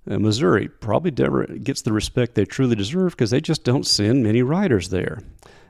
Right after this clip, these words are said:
Now, Arkansas doesn't send a whole big press corps, but let me tell you, that may be the most loyal media corps to a school in this entire dang conference, and I include Alabama in that.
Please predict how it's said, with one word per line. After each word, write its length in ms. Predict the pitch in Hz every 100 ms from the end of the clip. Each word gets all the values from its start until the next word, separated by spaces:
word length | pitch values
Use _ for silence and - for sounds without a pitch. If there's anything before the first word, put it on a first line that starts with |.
| -
Now, 240 | - 90 -
Arkansas 720 | 113 139 139 - 139 135 131
doesn't 280 | 110 117 117
send 240 | - 104
a 60 | 87
whole 280 | - 160 156
big 220 | 151 135
press 240 | 139 123
corps, 300 | - 117 107
but 120 | 95
let 160 | 92 107
me 80 | 110
tell 200 | - 98
you, 180 | 90 - - - -
that 240 | 113 135
may 160 | 139 135
be 180 | 120 127
the 120 | 113
most 420 | 113 120 110 -
loyal 720 | 98 98 127 143 107 - - -
media 340 | 101 95 92
corps 360 | 87 98 95 98
to 180 | 107 90
a 40 |
school 480 | - - 131 101 98
in 140 | 104
this 180 | 110 110
entire 380 | 95 - 107 104
dang 300 | 101 101 101
conference, 420 | 110 104 92 87
and 80 | 92
I 120 | 104
include 440 | 110 98 117 120
Alabama 560 | 107 110 104 107 113 98
in 260 | - 101 92
that. 380 | 104 85 -